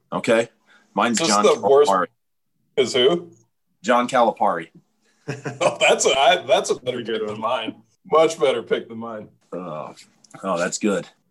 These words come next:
Speaker 3: All right, well, next, uh, we gotta get Coach's life rule here. And, uh, as our listeners know, Coach Figueroa every week will share a little tidbit of life knowledge and wisdom that he's gathered along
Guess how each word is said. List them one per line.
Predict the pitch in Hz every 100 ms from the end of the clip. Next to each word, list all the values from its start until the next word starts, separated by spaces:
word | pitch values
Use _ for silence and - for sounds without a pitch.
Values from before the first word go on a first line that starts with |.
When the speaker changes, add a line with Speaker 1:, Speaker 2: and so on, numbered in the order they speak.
| -
Speaker 3:
All |
right, | 147
well, | 147 143
next, | 170 175
uh, | 175
we | 147
gotta | 139 147 147
get | 143 135 - -
Coach's | 143 143 143 113
life | 120 127 127
rule | 131 120
here. | 107 117 117 113 -
And, | 120 117 113 110
uh, | 113
as | 120 123
our | 131
listeners | 123 120 127 107
know, | 113 113 110
Coach | 123 123 -
Figueroa | 107 113 113
every | 107 107
week | 117 117 -
will | 110
share | - 120 113 113 110 - _ _ _ -
a | 131
little | 156 180
tidbit | - 165 139 143 151
of | 135 120 104
life | 113 123 123
knowledge | 120 117 117 107
and | 110
wisdom | 110 110 113
that | 110
he's | 107 107 107 - -
gathered | 113 110 110
along | 107 104 104 107